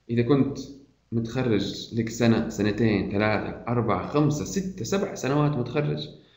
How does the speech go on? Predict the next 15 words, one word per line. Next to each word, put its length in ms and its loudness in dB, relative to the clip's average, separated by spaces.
أبدًا 220 4
لا 160 6
تقول 220 6
إنه 140 6
أنت 140 2
مستحيل 400 0
إنك 220 0
تنقبل 320 4
هنا 400 -2
في 60 -14
البروجرام، 920 0
في 100 -6
البورد 440 0
الأمريكي، 560 -2
أبدًا، 480 0